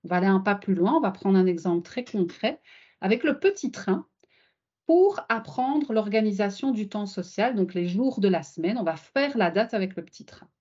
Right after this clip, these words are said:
Et donc, on a une situation de classe où l'enseignant dit : « Quel jour sommes-nous ? » Et un enfant répond : « Vert. » Et là, si on s'intéresse à la réponse de,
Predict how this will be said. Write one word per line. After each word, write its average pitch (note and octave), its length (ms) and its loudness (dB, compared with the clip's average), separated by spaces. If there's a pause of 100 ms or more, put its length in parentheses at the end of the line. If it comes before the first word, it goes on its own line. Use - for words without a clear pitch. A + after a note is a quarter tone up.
(440)
Et E3+ 80 -4
donc, A#3 200 0
on B3 80 -2
a F#3+ 80 4
une G3 100 4
situation G3+ 640 -4
de E3+ 80 -2
classe - 540 -6 (440)
où B3+ 160 2
l'enseignant G#3 600 2
dit : « A#3+ 340 -2
Quel G#3+ 180 2
jour A3+ 280 -6
sommes-nous ? » G#3 580 0
Et A3+ 120 2
un G#3+ 180 0
enfant F#3+ 340 2
répond : « C4+ 560 -2
Vert. » E3+ 580 -2 (680)
Et F#3+ 100 2
là, C4 300 0 (100)
si - 320 -4
on D4 80 4
s'intéresse A3+ 640 -4
à G3 40 -2
la F3+ 100 -2
réponse F#3 520 -4
de, D3+ 340 -8